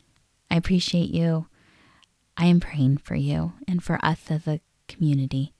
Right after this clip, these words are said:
May we all remember that God is near us. He is with us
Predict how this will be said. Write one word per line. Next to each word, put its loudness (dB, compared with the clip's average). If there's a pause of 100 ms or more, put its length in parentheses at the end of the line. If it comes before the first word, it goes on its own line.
(640)
May 8
we 6
all 4
remember 4
that -2
God 0
is 0
near 4
us. 0 (180)
He -2
is -2
with -4
us -8